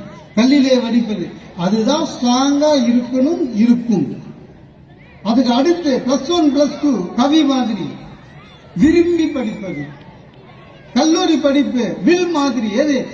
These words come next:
எது இலக்குன்னு தெரிஞ்ச பிறகு நேரா போய் அடிக்கிறது.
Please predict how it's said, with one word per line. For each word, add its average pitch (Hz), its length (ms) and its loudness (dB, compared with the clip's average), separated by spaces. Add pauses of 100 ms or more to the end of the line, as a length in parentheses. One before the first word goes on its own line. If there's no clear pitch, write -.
(220)
எது 311 340 2
இலக்குன்னு 311 640 0
தெரிஞ்ச 294 460 2
பிறகு 294 300 0
நேரா 269 320 2
போய் 254 220 2
அடிக்கிறது. 214 580 -2